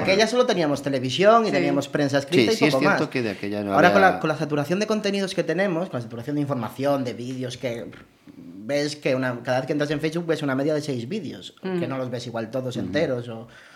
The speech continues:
Speaker 1: había una estadística que decía que para captar la, la atención de un usuario, en los tres segundos primeros de cada vídeo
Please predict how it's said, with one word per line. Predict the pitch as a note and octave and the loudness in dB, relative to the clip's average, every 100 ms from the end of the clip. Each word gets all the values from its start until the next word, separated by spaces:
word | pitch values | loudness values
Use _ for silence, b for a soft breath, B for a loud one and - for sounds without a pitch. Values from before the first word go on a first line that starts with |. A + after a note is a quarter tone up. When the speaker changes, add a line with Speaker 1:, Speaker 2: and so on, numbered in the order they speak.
| B | B
Speaker 1:
había | A#2+ C#3 | -4 -2
una | D#3+ | -2
estadística | E3+ D3+ E3+ - F3+ | -4 -4 -6 -2 0
que | E3 | 0
decía | B2+ B2+ D3 D#3 | 0 0 -2 0
que | D3+ E3 E3 B B B B _ - | 0 0 -2 B B B B _ -4
para | B2+ A#2+ | 0 0
captar | B2+ A#2+ D3 D3+ | -2 -2 2 4
la, | D#3 D3+ D3+ D3 D3 C3+ | 6 8 8 8 6 2
la | C3+ | 0
atención | C3+ C3 D3+ D3 | -2 -4 -2 0
de | |
un | D3+ | 0
usuario, | D3 D3+ D3+ D#3 F#3+ - | -2 2 4 4 0 -2
en | B2+ | -6
los | B2 - | -6 -4
tres | E3 E3 | -4 -2
segundos | D#3+ E3+ E3+ | -2 -2 -4
primeros | - D3 E3 D3+ | -4 -2 0 0
de | A2+ | -2
cada | - D#3 D3+ | 0 4 4
vídeo | E3+ D#3+ C#3+ E3+ G#3 | 2 0 0 0 -4